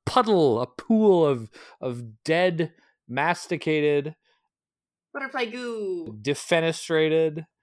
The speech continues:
Speaker 1: torn apart creatures, uh, all around it. And, like,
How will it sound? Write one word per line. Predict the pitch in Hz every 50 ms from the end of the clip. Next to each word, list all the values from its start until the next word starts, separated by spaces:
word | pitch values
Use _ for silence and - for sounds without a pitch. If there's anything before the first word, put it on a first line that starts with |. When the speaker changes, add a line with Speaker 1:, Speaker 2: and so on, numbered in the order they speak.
| _ _ _ _ _ _ _ _ _ _ _
Speaker 1:
torn | - - 220 247 240
apart | 220 - - 190 180 175 185 196 - - _ _ _ _ _ _ _ - -
creatures, | - 170 165 - - 113 101 101 - - - _ _ _ _ _ _ _ _ _ -
uh, | 117 117
all | 117 139 156 160
around | 156 151 147 139 117
it. | 101 98 -
And, | 143 160 175
like, | 170 160 151 131 - - - -